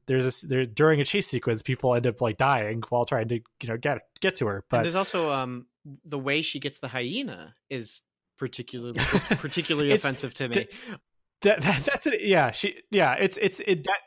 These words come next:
Speaker 1: that really sums up the sort of the weird duality of the character, where she's illegally buying an animal, but then she does kill the guy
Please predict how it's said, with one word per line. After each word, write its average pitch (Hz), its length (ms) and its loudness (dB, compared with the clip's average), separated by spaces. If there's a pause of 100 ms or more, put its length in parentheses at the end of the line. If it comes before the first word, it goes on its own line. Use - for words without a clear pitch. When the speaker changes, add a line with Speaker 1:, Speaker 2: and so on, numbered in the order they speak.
(120)
Speaker 1:
that 190 280 2
really 180 220 6
sums 156 300 2
up 156 120 2
the 143 60 0
sort 139 200 4
of 120 100 0
the 135 80 4
weird 123 260 2
duality 120 220 2
of 107 40 0
the 113 60 0
character, 120 420 0
where 107 340 -2
she's - 280 -4
illegally 160 420 6
buying 147 240 4
an 139 80 2
animal, 127 360 2
but 196 120 2
then 311 80 2
she - 140 -4
does 165 220 4 (100)
kill 185 220 4
the 131 120 2
guy 113 360 2